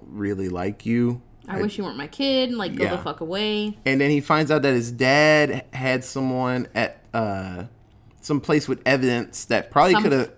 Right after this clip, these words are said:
Speaker 2: some friend of a friend.
Speaker 1: coulda helped him. He, like, paid him off and had him just burn the place down. And it's like, "That could have helped me, man." And it's like, "Nope." He's like, "I gotta protect you. You, you know, you're my kid,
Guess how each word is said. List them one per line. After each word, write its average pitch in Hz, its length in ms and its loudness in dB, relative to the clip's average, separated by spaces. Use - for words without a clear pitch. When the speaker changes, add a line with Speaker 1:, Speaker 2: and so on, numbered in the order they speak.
Speaker 2:
some 247 260 -2
friend 240 180 0
of 196 80 -4
a 202 60 -6
friend. 190 420 -6
Speaker 1:
coulda 143 220 2
helped 165 300 2
him. 143 360 0
He, 143 220 0
like, - 180 0
paid 143 220 2
him 135 100 2
off 139 220 2
and 127 100 -4
had 131 140 -2
him 123 100 -2
just - 420 -8
burn 139 220 6
the 123 80 2
place 127 320 -2
down. 117 440 0
And 117 60 -2
it's 113 120 -10
like, 117 380 -4
"That 117 220 -2
could 165 140 0
have 120 140 2
helped - 340 4
me, 120 140 0
man." 110 420 -2
And 110 160 -4
it's 104 120 -8
like, 101 260 -4
"Nope." 127 420 4
He's 113 160 -2
like, 110 180 0
"I 110 80 4
gotta 117 140 2
protect 120 400 0
you. 113 80 -2
You, 104 280 -4
you 104 120 -2
know, 104 60 -2
you're 107 100 0
my 110 140 0
kid, 131 500 4